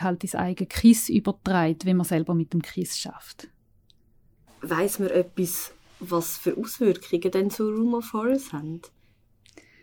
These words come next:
Speaker 1: Es gibt verschiedene Ebenen, wo man die Wirkung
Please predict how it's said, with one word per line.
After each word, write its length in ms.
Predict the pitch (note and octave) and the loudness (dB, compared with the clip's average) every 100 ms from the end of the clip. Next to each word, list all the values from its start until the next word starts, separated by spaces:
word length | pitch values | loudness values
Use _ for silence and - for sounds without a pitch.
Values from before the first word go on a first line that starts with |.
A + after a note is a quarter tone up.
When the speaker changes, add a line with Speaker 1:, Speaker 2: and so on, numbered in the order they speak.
| _ _ _ _ _ _ _ _ _ | _ _ _ _ _ _ _ _ _
Speaker 1:
Es 180 | G#3 - | -6 6
gibt 240 | B3+ A#3+ | 6 6
verschiedene 920 | - G3 - A3 A3 A#3+ A#3+ A#3 A#3 - | 2 2 6 4 6 10 12 12 12 8
Ebenen, 520 | A3+ A3+ A#3+ A#3 G3+ | 6 8 10 10 6
wo 120 | G3+ | 4
man 160 | G3 F#3+ | 2 2
die 140 | - | 2
Wirkung 420 | G3 G3 - G3+ | 4 4 2 0